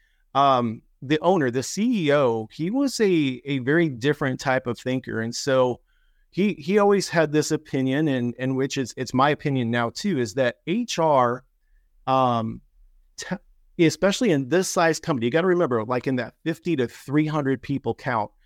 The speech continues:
H R is, is primarily needs to be a lot of, uh, regulatory policy, employee handbook, um, those kinds of things, compliance,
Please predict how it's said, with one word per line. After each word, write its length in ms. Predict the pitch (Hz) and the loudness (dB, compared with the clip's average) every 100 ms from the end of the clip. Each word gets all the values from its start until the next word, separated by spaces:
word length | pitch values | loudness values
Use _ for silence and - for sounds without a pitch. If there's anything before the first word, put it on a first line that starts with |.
| _ _ _ | _ _ _
H 260 | 156 226 208 - | 0 2 0 2
R 340 | 160 160 127 - | 4 4 2 -2
is, 240 | 143 131 135 | -2 -2 -6
is 160 | 135 - _ - | -6 -8 _ 0
primarily 760 | 180 269 196 135 127 123 123 | 2 4 2 2 0 0 -2
needs 380 | 123 131 139 - | -2 -2 -4 -8
to 100 | 120 | -4
be 100 | 127 | 0
a 80 | 117 | 2
lot 320 | 120 123 131 | 4 2 2
of, 380 | 123 117 117 - _ 127 | 0 -2 -4 -12 _ -10
uh, 160 | 107 | -8
regulatory 800 | 104 131 151 160 156 151 143 143 | 0 0 2 0 0 0 2 0
policy, 640 | - 139 143 139 - 135 | 2 2 2 0 -2 0
employee 480 | 113 - 139 139 131 | 0 -2 -2 -2 -2
handbook, 640 | 135 139 139 139 139 135 _ _ _ _ | -2 -2 0 2 0 0 _ _ _ _
um, 480 | 127 127 123 117 113 - | 0 2 4 2 -2 -8
those 400 | 131 120 160 165 | -8 2 4 4
kinds 220 | 151 123 | 0 -2
of 40 | 117 | -2
things, 220 | 110 110 | -8 -8
compliance, 960 | - 143 - - 147 147 143 143 - | -6 -6 -6 -2 0 2 -2 -6 -10